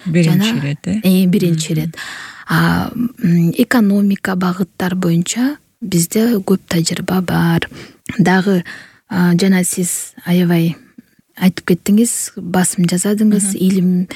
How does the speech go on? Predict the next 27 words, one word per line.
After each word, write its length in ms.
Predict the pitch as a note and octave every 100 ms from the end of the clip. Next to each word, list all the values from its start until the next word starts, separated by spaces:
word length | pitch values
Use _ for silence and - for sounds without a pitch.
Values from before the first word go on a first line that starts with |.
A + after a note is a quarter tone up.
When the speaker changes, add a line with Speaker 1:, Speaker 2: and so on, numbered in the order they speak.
| - _ _ -
Speaker 2:
илимде 440 | F3+ G3 G3 G3
кандай 320 | - F#3+ F3+ F#3
Speaker 1:
Ооба. 100 | D#3+
Speaker 2:
жаңылыктар 680 | F#3+ F#3 F3+ - - F3+ F#3
бар 220 | F3+ F3+
деп. 220 | F3+ E3+ -
Илим 580 | F3+ G3 F#3+ F#3 F3+ - G#3+ - -
жагында 500 | F#3 F3+ F#3 A3 A3+
биз 380 | G3+ F#3+ - - - - - -
айт-, 140 | F#3 - _ -
айтчу 400 | F#3 F#3 - G3+
нерселер 540 | F#3+ F#3 - F#3 F3
бар. 240 | F#3+ G#3+ - - -
М, 680 | F#3+ F3 E3+ E3+ F3 F3 E3+
биз 180 | G3
болсо 520 | - F3+ - F3+ E3+ E3+ - - - - _ _
быйыл 340 | E3+ G#3 G3+ F#3
эки 260 | F#3+ - G3
миң 180 | F3+
жыйырма 560 | F3 G3 F#3+ F3+ F3 E3+
үчүнчү 380 | F3+ - F3 F3
жыл 240 | F3+ E3+
аябай 480 | E3 F3+ F3+ F3 D#3+
жемиштүү 560 | E3+ F#3+ F3+ - - F3+
жылдардан 560 | F3+ F3 F3 F3 F3
болду 300 | F3 F3 G3+
бизге. 440 | A#3 A3+ - A3+